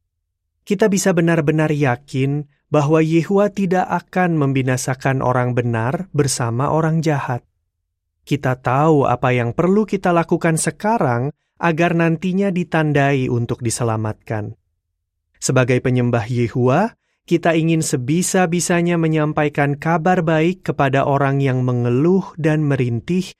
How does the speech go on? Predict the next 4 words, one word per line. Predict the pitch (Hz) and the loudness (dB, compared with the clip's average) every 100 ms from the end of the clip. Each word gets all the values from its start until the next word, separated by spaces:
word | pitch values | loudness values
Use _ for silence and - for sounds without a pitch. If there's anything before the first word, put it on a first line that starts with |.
| _ _ - | _ _ -2
karena | 156 160 156 | 0 0 0
kebejatan | 151 139 127 151 160 175 170 165 | 0 0 0 0 0 0 0 2
dunia | 151 147 139 123 | 0 0 0 0
setan | - 123 - 113 110 110 | -2 -6 -4 -6 -6 -12